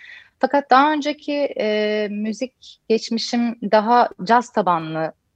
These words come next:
e, tarzlara yakınlık gösteriyordu. Yani hep aslında hem sahne deneyimim hem, e, üretim deneyimim daha çok, e, büyük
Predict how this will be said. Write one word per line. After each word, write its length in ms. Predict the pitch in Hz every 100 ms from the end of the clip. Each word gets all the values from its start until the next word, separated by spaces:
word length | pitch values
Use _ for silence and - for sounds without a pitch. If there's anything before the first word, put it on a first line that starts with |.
| 165
e, 260 | 165 160 160
tarzlara 640 | 165 160 151 170 165 160 -
yakınlık 420 | 160 - 156 -
gösteriyordu. 500 | 165 - 160 156 156
Yani 280 | 170 170 190
hep 120 | 247
aslında 640 | 208 208 - 214 208 220 - - _
hem 160 | - 240
sahne 440 | - 226 220 226
deneyimim 440 | 202 196 185 185 190
hem, 300 | 214 214 214 _ _ _ -
e, 440 | 175 175 175 165 - - - - -
üretim 440 | 185 190 - 226
deneyimim 580 | 202 180 170 175 226 269 _ _ _ - -
daha 260 | 196 214 240
çok, 380 | - 240 - - -
e, 460 | 180 180 175 170 170 165 165 - - _ _ _ _ _ _ -
büyük 560 | - 160 208 220 -